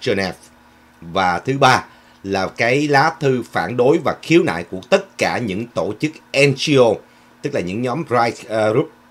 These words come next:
là, là những nhóm mà tranh đấu cho quyền lợi của con người đó, đã lên tiếng và khiếu nại với lại cái, à, tổ chức nhân quyền của Liên Hợp Quốc là không thể để cho Trung Quốc gia nhập tổ chức này.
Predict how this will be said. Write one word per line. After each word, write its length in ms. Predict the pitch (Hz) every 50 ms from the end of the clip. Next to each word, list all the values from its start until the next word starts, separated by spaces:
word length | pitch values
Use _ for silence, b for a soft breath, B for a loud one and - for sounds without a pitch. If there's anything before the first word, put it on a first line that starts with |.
| _ _
là, 280 | - 82 85 92 90 90
là 120 | 90 90
những 180 | 87 87 90 110
nhóm 280 | 123 123 107 131 170
mà 180 | 165 123 92 87 78 - - -
tranh 180 | 160 147 143
đấu 220 | 127 123 135 156 170 160
cho 100 | 165 117 -
quyền 180 | - 117 101 90
lợi 180 | 87 76 80 87
của 120 | - 107 101
con 120 | 123 117 104
người 160 | 95 87 80
đó, 140 | 82 101 - B B B B B B B B
đã 180 | 107 92 98
lên 280 | 123 131 139 135 127 -
tiếng 220 | - 139 143 170
và 100 | 143 110 - -
khiếu 220 | - 180 196 240
nại 240 | 226 143 90 92 98
với 220 | 98 107 120 131
lại 180 | 151 135 85 80
cái, 260 | - - 120 139 143
à, 160 | 131 110 101
tổ 300 | 98 - - 82 82 95 98
chức 120 | - 156 -
nhân 220 | 143 131 127 113 107
quyền 180 | - 104 92 -
của 80 | -
Liên 140 | 117 113 92
Hợp 60 | 90
Quốc 160 | 117 - - B B B B B B B
là 200 | 92 87 82 -
không 300 | - - 190 190 190 185
thể 180 | 143 147 170 160
để 160 | 135 92 104
cho 120 | 131 147 - -
Trung 180 | 127 113 101
Quốc 100 | 120 143 - - 117 117
gia 240 | 127 143 139 131
nhập 240 | 131 127 110 - - _
tổ 180 | - - 82 98 -
chức 120 | 143 135
này. 140 | 131 85 69